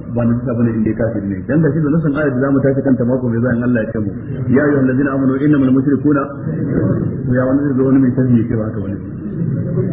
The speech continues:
Ba sai ya ta sharhin sa ba. Amma mun kama ake zahirin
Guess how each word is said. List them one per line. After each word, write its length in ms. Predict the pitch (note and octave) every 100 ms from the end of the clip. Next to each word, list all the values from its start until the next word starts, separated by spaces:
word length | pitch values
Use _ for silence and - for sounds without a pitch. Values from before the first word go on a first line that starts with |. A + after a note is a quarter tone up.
| - - - -
Ba 80 | - A#2+
sai 80 | D#3 D3
ya 80 |
ta 100 | C#3 C#3+
sharhin 240 | D#3 D#3 B2
sa 80 |
ba. 100 | B2 - - - - - - - F3 - - -
Amma 140 | B2+ D#3+
mun 140 | F3+
kama 160 | E3 E3
ake 200 | F3 E3
zahirin 340 | D3 D#3+ C#3